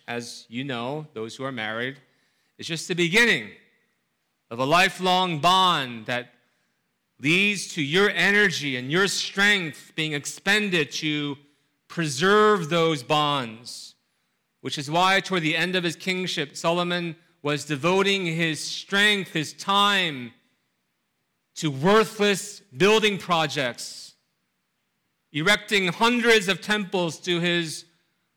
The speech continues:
wise pagan gods. How did he get there? Right? That's not something he planned on doing when he married these women, but he got to that point by making a series of small compromises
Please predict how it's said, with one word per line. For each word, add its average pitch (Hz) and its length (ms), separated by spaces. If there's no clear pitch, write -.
wise 190 600
pagan 190 480
gods. 156 580
How 190 140
did 262 100
he 262 60
get 208 320
there? 117 260
Right? 156 160
That's 190 180
not 233 120
something 233 320
he 208 100
planned 208 400
on 165 160
doing 190 260
when 160 120
he 156 300
married 175 440
these 156 280
women, 156 460
but 147 260
he 170 100
got 202 220
to 208 80
that 233 200
point 208 300
by 160 140
making 170 380
a 151 40
series 196 460
of 147 80
small 180 560
compromises 156 1120